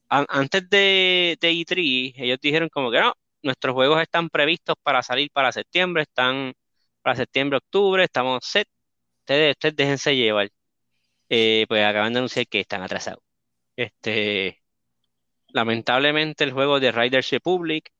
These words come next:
eh, ha sido atrasado del dos de septiembre al veintiocho de octubre.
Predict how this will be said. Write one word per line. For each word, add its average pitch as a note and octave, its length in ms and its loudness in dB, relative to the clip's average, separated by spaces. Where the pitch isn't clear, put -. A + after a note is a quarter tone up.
eh, A2+ 260 2
ha G#2+ 120 0
sido B2 220 0
atrasado C#3 720 2
del A#2 560 -2
dos A2+ 220 -6
de C#3+ 120 0
septiembre F3 720 -2
al B2+ 160 -6
veintiocho A2+ 600 -2
de D#3+ 80 2
octubre. C#3 540 -4